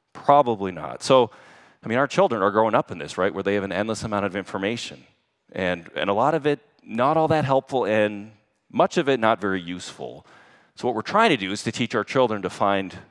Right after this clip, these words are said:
true sources of wisdom. So that's gonna mean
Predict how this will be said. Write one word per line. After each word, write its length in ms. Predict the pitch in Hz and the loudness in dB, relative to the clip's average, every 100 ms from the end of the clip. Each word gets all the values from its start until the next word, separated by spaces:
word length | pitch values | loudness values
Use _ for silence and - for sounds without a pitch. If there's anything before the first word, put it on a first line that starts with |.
| _ _ - | _ _ -14
true 260 | - - 185 | -8 -4 -4
sources 520 | - 104 92 - 98 | -4 -2 -4 -4 -8
of 300 | - 85 82 | -2 0 0
wisdom. 520 | 92 135 139 101 - - - _ _ _ _ _ | -2 -2 -2 -6 -14 -18 -20 _ _ _ _ _
So 140 | - | -2
that's 180 | 90 - | -2 -2
gonna 180 | 104 90 | -4 -6
mean 420 | 90 90 87 87 | -4 -6 -6 -12